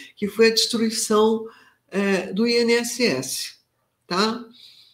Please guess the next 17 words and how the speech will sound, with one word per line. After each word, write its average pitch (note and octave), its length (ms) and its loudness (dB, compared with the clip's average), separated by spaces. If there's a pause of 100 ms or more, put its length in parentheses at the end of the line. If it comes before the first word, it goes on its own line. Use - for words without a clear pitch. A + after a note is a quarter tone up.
(160)
Aqui G#3 240 -2
no B3 80 6
meu A3 200 4
bairro, F#3 340 4
por E3 120 4
exemplo, G3 260 0
tinha G#3+ 220 2
duas A3+ 460 6
agências E3+ 600 -2
do D3 140 -6
I C#3 160 -2
N B2 140 -6
S B2+ 300 -6
S D3+ 400 -6 (600)
que F#3 120 -8
ficavam A#3+ 400 0
superlotadas, A3+ 1040 0